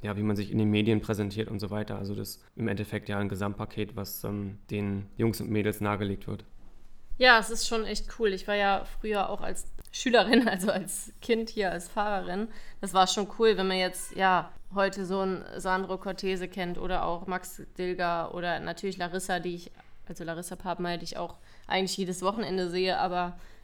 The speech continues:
Speaker 2: ja, es ist schon cool, so Leute zu kennen und auch, sag ich mal, in der Jugend Zeit miteinander verbracht zu haben. Leider wird jetzt nicht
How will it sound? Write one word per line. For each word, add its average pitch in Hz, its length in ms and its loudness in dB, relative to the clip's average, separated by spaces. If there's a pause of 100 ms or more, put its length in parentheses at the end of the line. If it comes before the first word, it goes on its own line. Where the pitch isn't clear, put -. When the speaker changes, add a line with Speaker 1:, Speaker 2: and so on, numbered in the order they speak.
(100)
Speaker 2:
ja, 240 160 8
es 190 120 4
ist 208 100 -4
schon 208 260 -2
cool, 208 300 0 (220)
so 208 80 0
Leute 202 260 2
zu - 140 -8
kennen 208 380 -2
und 185 360 -6 (220)
auch, 185 240 -4
sag 170 180 -4
ich - 120 -10
mal, 180 120 -6
in 175 60 -4
der 180 80 -2
Jugend 190 340 -2
Zeit 202 300 -2
miteinander 175 420 -6
verbracht 190 460 -6
zu 175 160 -6
haben. 170 340 -6 (920)
Leider 247 600 6 (180)
wird 226 300 -4
jetzt 233 240 -2
nicht 214 260 0